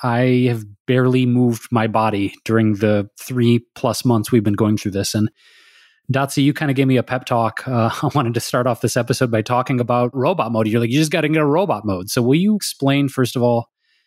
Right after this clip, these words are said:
what the heck is robot mode for those of us who don't know? And more importantly, the mindset of getting our butts up when we're, I don't know, kind of down and despondent and feeling unmotivated. Uh, you go into robot mode and why it's important, please.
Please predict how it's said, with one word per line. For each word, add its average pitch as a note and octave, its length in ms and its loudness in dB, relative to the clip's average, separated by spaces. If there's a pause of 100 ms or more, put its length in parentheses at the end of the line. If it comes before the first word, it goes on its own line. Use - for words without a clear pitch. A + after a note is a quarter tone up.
(440)
what F3 160 2
the G3 60 0
heck F#3 160 0
is C#3 120 2
robot A#2+ 380 0
mode G#2+ 360 0 (180)
for - 140 -4
those A#2+ 220 2
of A2+ 100 0
us A2+ 100 -2
who A#2+ 100 0
don't G#2+ 200 2
know? G2+ 360 0
And C3+ 320 2
more D#3 160 2
importantly, F3 540 0 (240)
the E3+ 120 -2
mindset E3 580 2
of B2 260 -4 (720)
getting F3+ 260 2
our F3 100 2
butts C#3 320 -2
up F#3 320 0
when B2+ 220 2
we're, C3 340 2 (300)
I C#3 60 -4
don't E3 160 2
know, C3+ 220 2
kind D#3 240 0
of C3+ 180 -4 (320)
down D3 460 0
and A2+ 120 -2
despondent C3+ 640 0
and A2 280 -2
feeling D3 280 2
unmotivated. B2+ 760 0
Uh, B2 60 -2
you C#3+ 340 2
go A#3+ 160 0
into A#3 120 2
robot F3 360 0
mode D3+ 220 0
and C3+ 80 0
why B2+ 140 2
it's A#2+ 120 -6
important, F#2+ 420 -4
please. - 380 -2